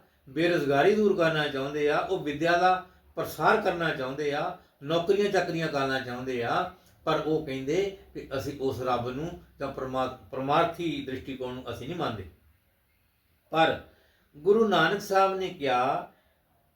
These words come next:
ਉਹਨਾਂ ਨੇ ਉਹਨਾਂ ਦੀ ਗੱਲ ਨੂੰ ਰਿਜੈਕਟ ਨਹੀਂ ਕੀਤਾ, ਪਰ ਉਹਨਾਂ ਨੇ ਕਿਹਾ ਕਿ ਸਾਰੇ ਕੁਛ ਨੂੰ ਬਣਾਉਣ ਵਾਲੀ ਕੋਈ ਪਾਵਰ ਤਾਂ ਹੈ ਹੀ ਹੈ ਨਾ।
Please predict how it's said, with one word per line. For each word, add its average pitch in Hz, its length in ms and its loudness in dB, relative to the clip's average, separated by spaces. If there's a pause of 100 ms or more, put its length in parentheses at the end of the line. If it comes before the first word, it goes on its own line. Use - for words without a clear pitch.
(140)
ਉਹਨਾਂ 220 340 6
ਨੇ 202 440 2
ਉਹਨਾਂ 208 360 0
ਦੀ 202 220 -2
ਗੱਲ 160 260 4
ਨੂੰ 196 180 0
ਰਿਜੈਕਟ 160 380 -2
ਨਹੀਂ 175 320 -4
ਕੀਤਾ, 208 460 -4 (680)
ਪਰ 196 300 4
ਉਹਨਾਂ 190 280 -2
ਨੇ 190 100 -2
ਕਿਹਾ 175 360 0
ਕਿ 226 200 2
ਸਾਰੇ 180 480 4
ਕੁਛ 220 260 -2
ਨੂੰ 190 220 -6
ਬਣਾਉਣ 131 400 -4
ਵਾਲੀ 160 260 2
ਕੋਈ 202 200 -2
ਪਾਵਰ 123 340 2
ਤਾਂ 190 140 -2
ਹੈ 107 220 -6
ਹੀ 160 160 -2
ਹੈ 107 80 -4
ਨਾ। 151 220 -12